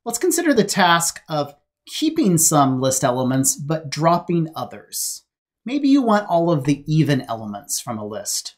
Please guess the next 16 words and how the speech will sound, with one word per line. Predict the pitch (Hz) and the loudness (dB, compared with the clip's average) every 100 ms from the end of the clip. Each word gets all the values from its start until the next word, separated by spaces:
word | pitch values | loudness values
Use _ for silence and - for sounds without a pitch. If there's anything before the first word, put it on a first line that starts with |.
| - | -8
or | 165 | -2
maybe | 170 185 | 0 2
you | 185 | 2
want | 180 175 | 2 2
all | 160 160 | -2 0
of | 139 | 0
the | 156 156 | -2 0
odd | 135 135 131 - | 0 0 -2 -8
elements | 117 104 92 - - | -12 -12 _ -20 -20
from | - 101 | -18 -20
a | 98 | -20
list. | 95 - - - _ _ _ _ _ _ | -18 -14 -14 -14 _ _ _ _ _ _
That's | 160 156 | -6 -2
not | 190 294 | 2 4
a | 185 | 4
map, | 151 160 135 113 - | 2 0 -2 -6 -12